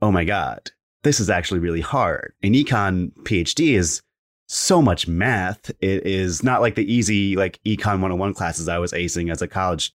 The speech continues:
kid. It's, like, legitimate. You're doing calculus and derivatives, linear algebra.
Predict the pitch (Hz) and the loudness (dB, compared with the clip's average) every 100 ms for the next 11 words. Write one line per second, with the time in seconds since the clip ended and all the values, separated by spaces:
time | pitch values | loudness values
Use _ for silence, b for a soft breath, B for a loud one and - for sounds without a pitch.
0 | - 80 78 - 90 98 90 - - _ | -8 -6 -4 -6 -6 -2 -2 -4 -14 _
1 | _ 92 87 127 107 95 95 98 90 101 | _ -2 0 2 2 0 -2 -4 -2 -2
2 | 95 90 - 98 87 90 80 76 - 80 | -2 -4 -4 -4 -2 -2 -4 -4 -4 -4
3 | 80 76 _ _ _ - 92 98 82 85 | -6 -10 _ _ _ -2 0 2 0 -2
4 | 82 78 - 92 98 98 90 101 87 87 | -4 -6 -6 -4 -2 0 0 0 0 -2
5 | 87 82 76 | -4 -4 -6